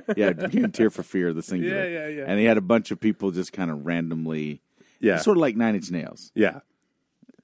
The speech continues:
Speaker 1: Or Smashing Pumpkins.
Speaker 2: Right.
Speaker 1: Smashing Pumpkins is Billy Corgan.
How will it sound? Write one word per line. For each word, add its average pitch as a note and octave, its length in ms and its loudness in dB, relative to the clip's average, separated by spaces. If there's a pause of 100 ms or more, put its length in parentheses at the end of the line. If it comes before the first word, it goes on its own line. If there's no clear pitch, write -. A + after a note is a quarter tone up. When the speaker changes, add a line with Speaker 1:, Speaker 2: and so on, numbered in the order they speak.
(160)
Speaker 1:
Or G#2+ 500 6
Smashing F2 420 -4
Pumpkins. - 460 -12
Speaker 2:
Right. G2+ 240 2 (840)
Speaker 1:
Smashing F3+ 420 -2
Pumpkins C3 340 0
is F#2+ 100 -4
Billy F#2 240 -2
Corgan. D#2+ 380 -6